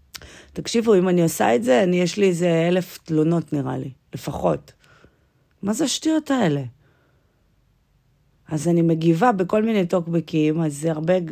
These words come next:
הרבה אנשים, כאילו, עפים עליי על זה שאני,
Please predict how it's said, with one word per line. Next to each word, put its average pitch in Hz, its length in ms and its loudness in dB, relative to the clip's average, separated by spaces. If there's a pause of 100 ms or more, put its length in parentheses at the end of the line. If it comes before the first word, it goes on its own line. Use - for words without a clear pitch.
(100)
הרבה 156 400 -2
אנשים, 170 440 -2
כאילו, 156 760 -4 (320)
עפים 190 440 -2
עליי 151 300 -2
על 151 120 -4
זה 151 120 -8
שאני, 151 440 -4